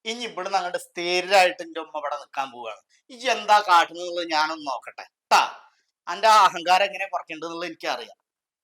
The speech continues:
ഞാൻ പറഞ്ഞില്ല വേണ്ട. ഓത്ത് ഇത് എൻ-, ചോറല്ലേ തിന്നണത്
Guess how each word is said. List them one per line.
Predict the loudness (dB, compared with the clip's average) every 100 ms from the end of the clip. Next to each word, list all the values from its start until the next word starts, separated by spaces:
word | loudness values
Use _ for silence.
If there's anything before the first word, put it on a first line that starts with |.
| _ _
ഞാൻ | -14 -4
പറഞ്ഞില്ല | -2 -2 0 2
വേണ്ട. | 2 0 -10 _ _ _ _ _ _ _ _ _ _ _ _ _ _
ഓത്ത് | -20 -14 -8 -6 -8 -12 -18 _ _ _ _ _
ഇത് | -4
എൻ-, | -2 -2 -4 -12 _ _ _ _
ചോറല്ലേ | -6 -2 4 4 4 2 -4
തിന്നണത് | -6 -8 -10